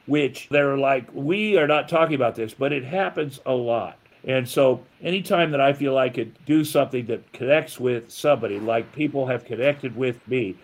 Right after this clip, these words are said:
to say, "Oh, I'm not the worst person in the world. I'm not terminally unique. Oh, he did that. They did that," you know. And now he's, for today, on the other side of it, 'cause there is hope. 'Cause if people,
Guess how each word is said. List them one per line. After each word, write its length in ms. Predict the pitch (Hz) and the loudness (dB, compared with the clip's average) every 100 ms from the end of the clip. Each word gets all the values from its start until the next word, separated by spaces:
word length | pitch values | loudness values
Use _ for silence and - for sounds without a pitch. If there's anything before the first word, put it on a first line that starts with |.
| - _ | -20 _
to 80 | - | -10
say, 240 | 123 123 120 | -2 -2 2
"Oh, 320 | 175 165 123 - _ | 6 6 4 -2 _
I'm 160 | 135 151 | 0 2
not 220 | 160 151 | 2 0
the 80 | 135 | 0
worst 260 | 127 131 127 | 0 -2 -2
person 280 | 127 123 117 | -4 -4 -6
in 60 | |
the 60 | 113 | -2
world. 300 | 117 113 110 - | -2 -2 -6 -2
I'm 180 | 147 | 0
not 260 | 151 143 143 | 2 0 -2
terminally 500 | - 143 127 123 117 | -2 -2 -2 -4 -4
unique. 540 | 110 104 107 110 - - _ | -4 -6 -6 -8 -12 -20 _
Oh, 400 | - 170 143 101 - - | 6 8 8 4 -4 -4
he 180 | 151 | 0
did 200 | 175 139 120 | 2 0 0
that. 280 | 104 90 - | -4 -4 -4
They 140 | 165 | -2
did 160 | 131 107 | -2 -4
that," 180 | 101 87 - | -8 -10 -12
you 100 | 123 | -4
know. 200 | 123 107 - - - - | -2 -2 -4 -20 -20 -12
And 180 | 123 123 | -8 0
now 260 | 151 165 | 2 2
he's, 340 | 156 123 113 - - | 2 0 -4 -10 -6
for 140 | 117 | -6
today, 560 | - 127 165 139 123 127 - - - | -4 0 2 4 2 -4 -8 -12 -10
on 160 | 127 131 | -4 -2
the 100 | 131 | 2
other 200 | 131 127 | 2 2
side 300 | - 156 147 | 2 2 2
of 100 | 101 | 0
it, 120 | 95 _ | -6 _
'cause 200 | 127 113 | -6 -4
there 160 | 123 127 | -2 0
is 240 | 151 139 | 0 0
hope. 260 | 123 101 90 | -2 -2 -6
'Cause 160 | 123 | -8
if 120 | 143 143 | -8 -4
people, 400 | 202 180 147 | -2 2 0